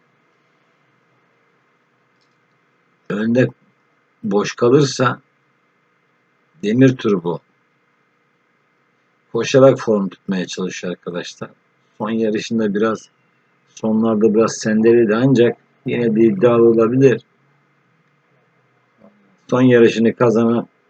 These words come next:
bu dok-, Demir Turbo iddialı olur, dokuz numaralı. Ancak Nasuoğlu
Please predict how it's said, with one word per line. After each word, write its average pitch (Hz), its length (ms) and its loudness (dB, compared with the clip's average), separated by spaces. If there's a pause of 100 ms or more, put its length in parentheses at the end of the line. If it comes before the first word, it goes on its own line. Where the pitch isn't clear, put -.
(360)
bu 107 200 -6 (320)
dok-, 101 140 -8 (220)
Demir 104 320 -2
Turbo 117 520 0 (160)
iddialı 107 400 -2
olur, 120 260 2
dokuz 98 340 -6
numaralı. 101 480 -4 (600)
Ancak 120 440 -2 (880)
Nasuoğlu 127 760 4